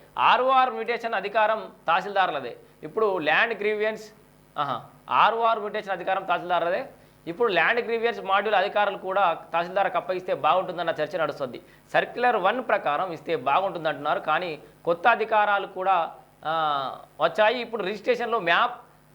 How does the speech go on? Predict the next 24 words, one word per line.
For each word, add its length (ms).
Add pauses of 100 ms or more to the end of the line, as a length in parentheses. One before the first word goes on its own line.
భూదార్, 640
గ్రామ 280
లెక్కల 280
నిర్వహణ, 680
జిఎంఎల్, 640 (380)
జిఎల్ఎం 640
మాడ్యూల్ 360
వంటివి 300
తహసీల్దార్లకే. 640
అయితే 460 (220)
ఆర్డీఓ 440
స్థాయిలో 480
కొన్ని, 480 (420)
ఆ, 300
అధికారాలను 520
తహసీల్దార్లకు 580
అప్పగించవచ్చు. 640 (260)
అలాగే 340
గతంలో 420
సాదా 280
బైనామాల 440
పరిష్కారం 520
తహసీల్దార్లకు 560
ఉండేది, 380